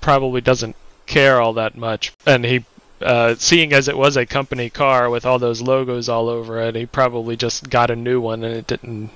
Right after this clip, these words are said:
really matter anyway. But he also didn't want to raise the risk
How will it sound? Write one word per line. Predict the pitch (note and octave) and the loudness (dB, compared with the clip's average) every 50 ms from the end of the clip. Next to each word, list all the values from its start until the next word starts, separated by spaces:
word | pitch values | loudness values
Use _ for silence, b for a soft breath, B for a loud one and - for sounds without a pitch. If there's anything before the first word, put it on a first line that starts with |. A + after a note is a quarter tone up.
| - _ - | -18 _ -4
really | C3+ C3+ B2+ A#2+ A#2 | -2 0 2 2 0
matter | A2+ A#2+ B2 A#2+ A#2+ A2+ A2+ A#2+ | 0 0 0 0 0 0 0 0
anyway. | C#3 C#3 B2 A#2 A#2 A#2 A2+ A2+ A#2 A#2 | 0 0 0 -2 -2 0 0 0 0 0
But | A#2 - A#2+ A#2 - | 0 -2 -4 -4 -4
he | A2+ A#2+ A#2 A#2 | -6 -2 0 2
also | A#2 A2+ A#2+ - - C3 B2 | 2 2 2 0 0 -4 -2
didn't | - B2 A#2 - - | -2 -2 -4 -4 -6
want | A2+ A2+ A2 | -8 -6 -6
to | A2+ | -4
raise | A2 A2+ A2+ A#2 A#2 A2+ A2+ | -2 0 2 2 0 -2 -4
the | A2 A2 | -6 -2
risk | A#2+ A#2+ A2+ A2+ - - - | 0 0 0 0 -2 -4 -6